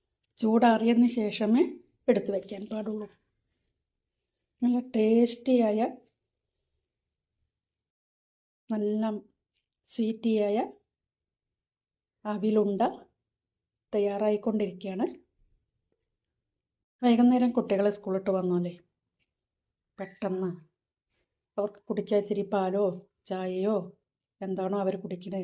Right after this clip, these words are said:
അതിനോടൊപ്പം ഇത് ഒരെണ്ണം കൂടെ ഒരു പ്ലേറ്റിൽ ഒഴിച്ച് കൊടുത്താൽ, ചില കുട്ടികൾ അവിലൊന്നും തേങ്ങയും ശർക്കരയും ഒന്നിട്ട് കുഴച്ച് കൊടുത്താൽ കഴിക്കില്ല. അങ്ങനെയുള്ള കുട്ടികൾക്ക്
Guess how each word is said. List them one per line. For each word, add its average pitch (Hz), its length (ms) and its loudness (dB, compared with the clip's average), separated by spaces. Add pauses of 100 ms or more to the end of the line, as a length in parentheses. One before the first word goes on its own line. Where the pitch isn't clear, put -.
(120)
അതിനോടൊപ്പം 196 540 -2 (760)
ഇത് 254 80 2 (160)
ഒരെണ്ണം 190 360 0
കൂടെ 185 240 0
ഒരു 196 180 -2
പ്ലേറ്റിൽ 185 340 -6
ഒഴിച്ച് 180 240 -12
കൊടുത്താൽ, 180 360 -8 (1040)
ചില 233 220 2
കുട്ടികൾ 220 320 4 (260)
അവിലൊന്നും 208 540 4
തേങ്ങയും 202 500 2 (320)
ശർക്കരയും 196 520 -2
ഒന്നിട്ട് 180 340 -2
കുഴച്ച് 185 340 -2
കൊടുത്താൽ 180 380 -4 (640)
കഴിക്കില്ല. 185 380 -6 (640)
അങ്ങനെയുള്ള 240 580 4 (100)
കുട്ടികൾക്ക് 180 600 -4